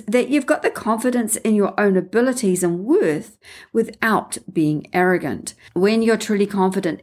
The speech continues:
in yourself, it shows in a good way, a way that others pick up on. You feel good about who you are. You don't need to brag or make others feel small to prove it.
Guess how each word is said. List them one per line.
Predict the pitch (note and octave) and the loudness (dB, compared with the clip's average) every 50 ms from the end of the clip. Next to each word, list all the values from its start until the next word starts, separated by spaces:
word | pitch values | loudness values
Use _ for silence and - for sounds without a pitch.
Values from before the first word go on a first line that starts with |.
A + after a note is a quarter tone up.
| - - | -4 0
in | B3+ C#4 C#4 C4+ | 2 2 2 2
yourself, | B3+ - - G3 F3+ F#3 - E3+ D#3+ D3+ D3 - - - - - _ _ - | 0 0 0 -2 0 0 -2 -4 -4 -4 -4 -8 -14 -20 -20 -20 _ _ -6
it | F3 - - | -6 -6 -4
shows | - - G3 E3+ D3 A#2+ - - - - - | -4 0 0 2 0 0 -2 -6 -8 -2 2
in | F#3 | 2
a | F#3 F3+ | 2 2
good | F3+ F#3+ F#3 D#3 | 2 2 0 2
way, | D3 D3 G#2 B1+ - - _ - - - - - - | 0 -2 -2 -4 -6 -10 _ -20 -20 -20 -14 -4 0
a | G#3 G#3 | 0 2
way | G3 G#3 G#3+ B3 C4 | 2 4 2 2 2
that | B3 A#3 - - | 0 -2 -4 -4
others | - F3 E3+ E3 F3 E3 - | -4 -4 -2 -2 -2 -4 -4
pick | - - - D#3 - - | -8 -10 -12 -12 -10 -8
up | D#3 D3+ - - | -10 -10 -8 -8
on. | C#3+ - - - - - _ - - - - | -10 -8 -8 -10 -14 -18 _ -20 -20 -10 -2
You | - A#3+ | -2 0
feel | A#3 - A#3+ B3 A#3+ A3+ | 0 2 2 2 2 2
good | F#3 F#3+ A3 A3 A#3+ C#4 C#4 C#4+ - | 2 2 2 4 4 2 0 -2 -4
about | A#3+ A#3 A#3 G#3+ G3 - - | -2 -2 0 -2 -2 -2 -2
who | F#3 F#3+ | -2 -2
you | F#3 E3+ E3 E3 D#3+ D#3 | 0 0 0 0 0 0
are. | E3 E3 D3 A#2+ - - - _ _ - - - | 0 0 -2 -4 -6 -8 -12 _ _ -20 -20 -10
You | - - A#3+ A#3+ | -2 0 0 2
don't | C4 C4+ B3 - | 2 0 0 0
need | B3 B3 B3+ B3 B3 | 2 2 0 0 -2
to | - | -4
brag | F#3+ E3+ F3 F3 F3 E3+ E3+ D#3+ F3 A3 B3+ B3 - - | -6 -6 -2 0 0 2 2 2 0 0 -2 -4 -4 -2
or | - A3+ A3 G#3 | 0 2 2 2
make | G3+ A3+ A3 G#3+ G#3+ G#3+ A3 - | 0 0 -2 -2 -2 -4 -6 -6
others | - G#3+ G3+ G3 G3+ G3 - | -4 -4 -2 0 0 -2 -2
feel | - - G3 F#3 F3+ | -2 -2 -2 -2 -2
small | F#3 - - - B3 C#4 E4 E4 B3 F3 D#3 E3 F#3 - - - - _ _ - | -4 -4 -4 -2 0 2 2 2 2 2 0 -2 -4 -6 -12 -20 -20 _ _ -8
to | C4+ B3 | -8 -8
prove | - - - - G#4 G4 F4 - | -8 -10 -6 -2 0 0 0 0
it. | C#3 - - - - - | -2 -4 -6 -10 -18 -20